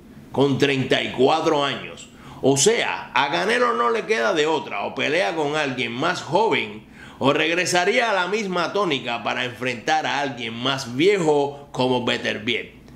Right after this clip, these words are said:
Pero qué clase de viejo este, ¿no creen?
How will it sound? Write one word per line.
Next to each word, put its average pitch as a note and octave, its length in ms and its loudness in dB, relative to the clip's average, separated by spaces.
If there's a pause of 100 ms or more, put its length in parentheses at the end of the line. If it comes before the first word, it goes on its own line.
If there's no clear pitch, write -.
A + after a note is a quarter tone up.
(120)
Pero A#2 240 0
qué C#3 160 2
clase C#3+ 380 0
de A#2+ 120 0
viejo C3+ 420 0
este, G#2 300 -6
¿no B2 140 -6
creen? F#3+ 440 -2